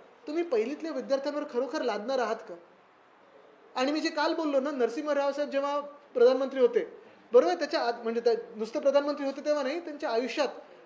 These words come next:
अनेक भाषा त्यांना यायच्या, जवळपास चौदा की पंधरा भाषा त्यांना यायच्या, स्पष्ट बोलायचे ते, ते भाषेत, अस्खलित भाषा बोलायचे. ते काय सक्तीच्या शाळेत गेले होते का चौदा भाषा तुम्हाला शिकायलाच पाहिजे? वाजपेयी साहेब केवढ्या भाषा बोलायच्या, तेच काय,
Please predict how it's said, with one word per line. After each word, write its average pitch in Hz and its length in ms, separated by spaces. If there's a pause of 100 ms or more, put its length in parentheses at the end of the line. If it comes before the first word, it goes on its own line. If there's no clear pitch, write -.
(180)
अनेक 277 320
भाषा 254 260
त्यांना 294 180
यायच्या, 277 220
जवळपास 254 380
चौदा 233 220
की 294 100
पंधरा 262 320
भाषा 277 200
त्यांना 277 200
यायच्या, 226 300 (460)
स्पष्ट 311 360
बोलायचे 277 380
ते, 226 120
ते 220 120
भाषेत, 196 280 (400)
अस्खलित 320 360
भाषा 285 260
बोलायचे. 233 380 (380)
ते 285 60
काय 302 140
सक्तीच्या 302 460
शाळेत 302 180
गेले 294 200
होते 285 140
का 294 100
चौदा 269 280
भाषा 269 200
तुम्हाला 269 280
शिकायलाच 262 340
पाहिजे? 240 240 (760)
वाजपेयी 247 380
साहेब 302 160
केवढ्या 294 220
भाषा 285 200
बोलायच्या, 277 320
तेच 339 180
काय, 285 160